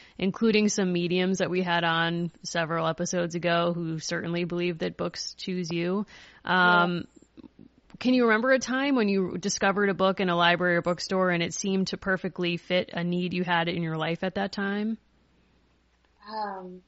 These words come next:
Speaker 2: so many times. I think that, um, uh, well, first I'll say that when I was, <laughs> when I was little, I used to read,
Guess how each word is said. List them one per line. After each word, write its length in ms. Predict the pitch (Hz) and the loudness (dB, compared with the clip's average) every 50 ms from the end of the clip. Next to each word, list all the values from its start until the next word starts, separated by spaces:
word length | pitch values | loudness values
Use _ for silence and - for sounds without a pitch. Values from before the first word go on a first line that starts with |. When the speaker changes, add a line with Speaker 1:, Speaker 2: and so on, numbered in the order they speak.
| _ - | _ -20
Speaker 2:
so 280 | - - - 240 226 | -18 -12 -8 -8 -6
many 260 | 226 208 185 180 170 170 - | -6 -6 -6 -6 -8 -10 -10
times. 400 | - 170 165 156 156 160 165 - - _ _ _ _ _ _ _ _ _ _ _ _ _ - | -12 -14 -12 -12 -14 -16 -18 -20 -20 _ _ _ _ _ _ _ _ _ _ _ _ _ -10
I 380 | 208 208 214 214 208 214 220 220 - - - | -4 0 2 2 2 2 0 -4 -8 -10 -10
think 260 | 226 220 220 - - _ _ _ _ _ | -10 -10 -10 -12 -16 _ _ _ _ _
that, 440 | - 202 196 190 190 190 180 - - - - - - - - 196 | -2 0 0 2 0 0 -2 -4 -6 -10 -14 -18 -18 -16 -10 -6
um, 320 | 190 180 175 175 180 - _ _ _ _ _ _ _ - | -6 -4 -4 -6 -8 -12 _ _ _ _ _ _ _ -2
uh, 60 | 226 233 | 0 2
well, 180 | 240 240 240 247 | 4 4 2 4
first 200 | 294 294 302 285 - | 2 2 2 2 2
I'll 240 | 226 220 214 214 214 - | 0 0 0 -2 -4 -4
say 240 | 220 208 202 202 196 - | -4 -4 -2 -4 -4 -2
that 240 | 180 165 160 165 - | -2 -2 -2 -2 -4
when 140 | - 208 208 | -6 -2 0
I 140 | 190 185 185 | 0 0 0
was, 180 | 196 190 185 190 - 233 214 - | -2 -6 -8 -6 -2 0 0 0
<laughs> 180 | - - - - | -2 -4 -2 0
when 180 | 294 254 247 | 0 2 2
I 120 | 240 220 214 | 0 0 -2
was 100 | 202 - - | -4 -8 -8
little, 380 | 190 202 208 226 254 277 285 - - - - - - - | -4 -4 -2 -2 -2 -4 -4 -6 -10 -18 -20 -20 -8 -4
I 100 | - 214 | -2 -2
used 360 | 208 226 233 233 - - - - | -2 -2 -4 -8 -10 -12 -12 -8
to 120 | 277 247 | -8 -8
read, 560 | 208 196 208 202 202 196 196 196 196 196 190 | -6 -6 -8 -6 -6 -6 -6 -6 -6 -8 -8